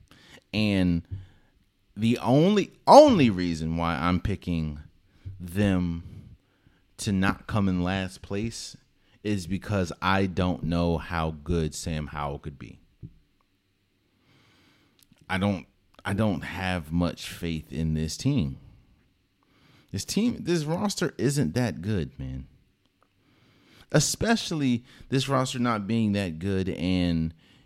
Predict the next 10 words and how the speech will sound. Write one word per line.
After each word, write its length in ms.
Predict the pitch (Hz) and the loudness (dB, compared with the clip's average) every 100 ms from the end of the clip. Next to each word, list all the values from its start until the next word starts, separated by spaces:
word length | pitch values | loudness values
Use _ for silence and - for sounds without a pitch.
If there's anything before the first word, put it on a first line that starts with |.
| _ | _
you 520 | 71 85 95 110 104 | -14 -6 0 2 2
prioritizing 1080 | 87 - 98 101 98 95 98 92 90 85 78 | -2 -2 0 2 2 0 -2 -2 -2 -2 -2
Daniel 360 | 87 92 95 87 | -2 0 2 0
Jones 440 | 76 87 90 80 | -2 -2 0 0
over 340 | 78 82 80 80 | -2 -4 -4 -6
Saquon 560 | - 90 80 80 73 | -4 -6 -4 -6 -6
Barkley 460 | 67 95 87 65 65 - - - _ _ _ _ _ _ _ _ _ _ _ _ _ _ - | -2 -2 -4 -10 -14 -16 -20 -20 _ _ _ _ _ _ _ _ _ _ _ _ _ _ -2
and 240 | 107 101 | 2 4
not 320 | 104 123 - | 4 2 -2
prioritizing 1080 | - 101 92 90 85 98 82 85 82 85 | -6 -6 -2 -4 -4 -6 -6 -6 -4 -4